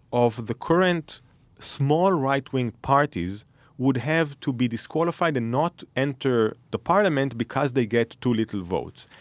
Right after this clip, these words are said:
As you might know, in Israel we have a parliamentarian system, of course, and the minimum seats in parliament which you have, which, whi-, which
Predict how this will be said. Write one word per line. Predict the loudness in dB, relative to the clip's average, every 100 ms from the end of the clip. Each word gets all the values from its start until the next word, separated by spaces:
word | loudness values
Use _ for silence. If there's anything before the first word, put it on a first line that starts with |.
| -20 _
As | 2 4 4 2
you |
might | 0 0 0
know, | 2 4 4 2 -6 -20 -20 _ -2
in | 4
Israel | 6 6 4 4
we | 2
have | 0
a | -2
parliamentarian | -2 0 2 2 -2
system, | -2 -6 -6 -8
of | -2
course, | 2 2 0 -2
and | 0 0 -2 -10 _ _ -4
the | 0
minimum | 4 4 4 2 -2 -8 _
seats | -10 -2 -2 -2 -2
in | -2
parliament | 0 0 2 0 -2 -4 -14 _
which | -2 -2 -2 -6 -8 -2
you | 0 0
have, | 0 0 0 -2 -4 -14 _ -4
which, | -2 -2 -12
whi-, | -6 -6 -4
which | -2 -2 -2 -6